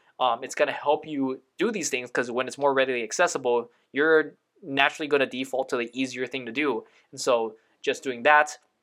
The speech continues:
And then, yeah, that, that's about it. Um, although I will say, like, just having to simply commute to a certain place, it, like, it makes you more productive. It keeps you busier so that you, like, food is less on your mind, obviously,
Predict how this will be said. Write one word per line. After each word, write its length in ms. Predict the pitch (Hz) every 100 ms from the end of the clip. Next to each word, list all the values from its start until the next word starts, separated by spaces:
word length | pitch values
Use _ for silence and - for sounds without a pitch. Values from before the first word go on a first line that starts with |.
| _ _ _ _ _ _ 143
And 180 | 139
then, 460 | 131 131 131 123 127 _ _ _ _ _ -
yeah, 360 | 127 196 139
that, 420 | 113 143 160 165 -
that's 220 | 156 170
about 260 | 175 165 160
it. 180 | 151 147
Um, 220 | - 143 143
although 260 | 156 208
I 120 | 190 156
will 180 | 160
say, 200 | 156 165
like, 300 | 156 127 113 _ _ -
just 360 | 131 151 147
having 380 | - - 135 156
to 60 | 156
simply 360 | - 139 135 143
commute 480 | - 123 123 147
to 260 | - 131 123
a 60 | 110
certain 260 | 135 127
place, 400 | 117 123 135 - - -
it, 120 | 127
like, 240 | 117 110 _
it 120 | 160
makes 180 | 170 175
you 80 | 180
more 140 | 165
productive. 500 | - 139 127 139 131
It 60 | 120
keeps 240 | - -
you 80 | 156
busier 600 | 117 123 120 123 123 127 _ _
so 160 | - 143
that 300 | 131 117 147
you, 160 | 123
like, 280 | 123 127 110
food 280 | - 190 175
is 120 | 147
less 320 | 131 127 127
on 120 | 131 123
your 80 |
mind, 260 | 117 117 120
obviously, 560 | 117 117 113 120 113